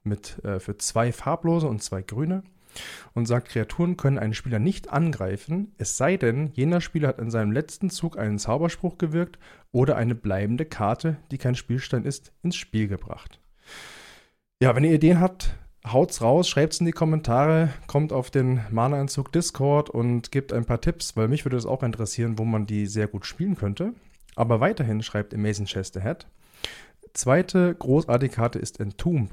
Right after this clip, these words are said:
oder Einbuddeln. Grandiose Übersetzung. Da überlege ich mir fast, die deutsche Version zu holen.“ Ja, äh, gebe ich dir recht.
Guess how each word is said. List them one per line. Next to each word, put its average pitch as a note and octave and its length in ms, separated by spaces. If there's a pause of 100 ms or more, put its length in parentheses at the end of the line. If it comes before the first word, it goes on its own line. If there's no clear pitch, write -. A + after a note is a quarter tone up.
oder - 140
Einbuddeln. B2 520 (260)
Grandiose B2+ 500
Übersetzung. A2+ 520
Da G#2+ 120
überlege A#2+ 340
ich - 180 (140)
mir G#2 100
fast, - 300
die A#2 80
deutsche C3+ 300
Version A#2 260
zu B2 160
holen.“ F2+ 240
Ja, C#3+ 240 (340)
äh, C#3 120 (200)
gebe C3 160
ich C3+ 60
dir - 100
recht. - 220